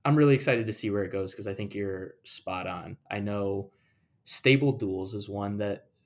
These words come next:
Doughboy and Zook are doing on Knights of Degen right now. Cool format, right? And just because we can do customs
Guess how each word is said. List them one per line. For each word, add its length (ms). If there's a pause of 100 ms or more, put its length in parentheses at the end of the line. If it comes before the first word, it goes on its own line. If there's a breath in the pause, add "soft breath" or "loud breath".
(180)
Doughboy 400
and 100
Zook 280
are 80
doing 320
on 160
Knights 240
of 120
Degen 380
right 180
now. 360 (540)
Cool 200
format, 460 (140)
right? 300
And 160
just 160
because 300
we 80
can 140
do 140
customs 640